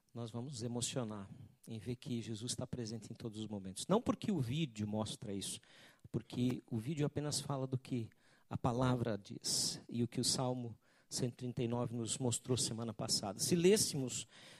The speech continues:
durante a apresentação desse vídeo, o Salmo cento e trinta e nove, o texto se encaixaria em cada momento. E, sabe, perceber que Jesus não é aquele Deus carrancudo, aquele que até faz corridas com a gente,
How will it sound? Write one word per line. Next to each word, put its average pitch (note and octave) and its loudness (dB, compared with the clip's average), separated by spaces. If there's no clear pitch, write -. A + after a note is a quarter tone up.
durante D3+ 8
a C#3 2
apresentação C#3 4
desse C#3+ 4
vídeo, B2+ 4
o B2 6
Salmo C#3 2
cento C#3+ 0
e - -6
trinta C#3 0
e C#3+ 6
nove, D#3 2
o C#3 0
texto - 2
se D#3 0
encaixaria C3 0
em B2 -2
cada B2 -2
momento. A2 -6
E, A#2+ -2
sabe, D3+ 4
perceber D3 2
que D#3+ -2
Jesus D3 2
não D3 0
é C#3 0
aquele C3+ -2
Deus C#3 2
carrancudo, C#3+ 0
aquele C#3+ -2
que - 0
até F3+ 2
faz - 0
corridas D3 2
com C3 0
a A2+ 2
gente, - -4